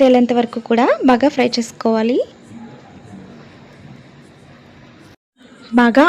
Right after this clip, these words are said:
ఆనియన్స్ అలాగే మసాలా పేస్ట్ కూడా బాగా ఫ్రై అయిన తర్వాత టిల్లీ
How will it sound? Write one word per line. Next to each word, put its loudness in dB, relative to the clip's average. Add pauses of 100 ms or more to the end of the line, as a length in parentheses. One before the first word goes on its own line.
(140)
ఆనియన్స్ 4 (140)
అలాగే 2
మసాలా 4
పేస్ట్ 0
కూడా -2 (160)
బాగా 0
ఫ్రై 0 (100)
అయిన 6 (100)
తర్వాత -2 (840)
టిల్లీ 6